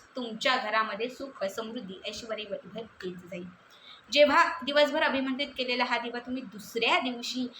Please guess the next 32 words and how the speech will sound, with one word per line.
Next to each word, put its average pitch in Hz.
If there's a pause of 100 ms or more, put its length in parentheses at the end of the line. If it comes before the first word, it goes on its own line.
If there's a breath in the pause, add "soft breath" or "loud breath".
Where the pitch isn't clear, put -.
(160 loud breath)
पुन्हा 262
एकदा 294
उत्तर 277
दिशेला 262
तुम्ही 240
ठेवून 226
द्याल, 220 (360 loud breath)
तेव्हा, 247 (380)
सॉरी, 254 (380)
संध्याकाळी 294
जेव्हा 302
हा 285
दिवा 254
तुम्ही, 269
अ, 233
घराच्या 240
बाहेर 240
उत्तर 294
दिशेला 247
ठेवाल, 220 (460 loud breath)
तेव्हा 311 (360)
तुमच्या 320
घराच्या 320
अवतीभोवती 311
काही 302
बाधा 233
असेल, 247
घराच्या 254
अवतीभोवती 294
काही 302
नकारात्मकता 226
असेल, 233